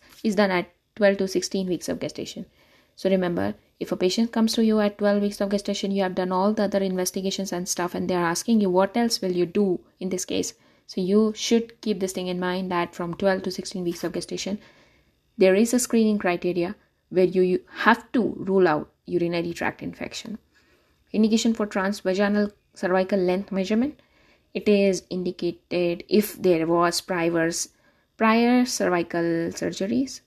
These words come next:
Okay, then you go for this. Management of pyelonephritis and pregnancy.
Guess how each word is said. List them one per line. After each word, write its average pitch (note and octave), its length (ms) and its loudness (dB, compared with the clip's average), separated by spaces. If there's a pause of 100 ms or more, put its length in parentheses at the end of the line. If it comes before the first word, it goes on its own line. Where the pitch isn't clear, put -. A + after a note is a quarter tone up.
(120)
Okay, F#3+ 180 -8
then F3 240 -4
you E3+ 80 -4
go E3 160 -2
for - 180 -6
this. - 280 -4 (580)
Management A3+ 440 2
of A3+ 120 -2
pyelonephritis A3 720 0
and G#3+ 100 0
pregnancy. E3+ 540 -4